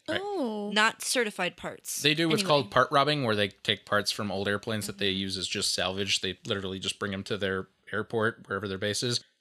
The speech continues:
Speaker 1: park them there, which it happens in the U S too, but not as common. They bring it to their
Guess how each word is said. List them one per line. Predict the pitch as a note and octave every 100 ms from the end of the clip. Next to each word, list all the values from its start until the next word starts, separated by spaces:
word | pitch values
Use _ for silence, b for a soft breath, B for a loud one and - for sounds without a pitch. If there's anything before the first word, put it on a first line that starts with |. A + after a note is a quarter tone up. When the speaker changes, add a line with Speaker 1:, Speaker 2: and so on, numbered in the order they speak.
| -
Speaker 1:
park | A#2+ B2
them | B2
there, | B2
which | B2 A#2+
it | D#3+
happens | A#3 F3+ C3
in |
the | A#2
U | A#2+
S | A2+ -
too, | C3+ G#2+ F#2
but | G2+ - _ _ -
not | C#3 B2+ G#2
as |
common. | - G#2 F#2 F2+ _ _ _
They | C3 B2 _ _
bring | B2+
it | B2+
to | B2+
their | A2+ A2+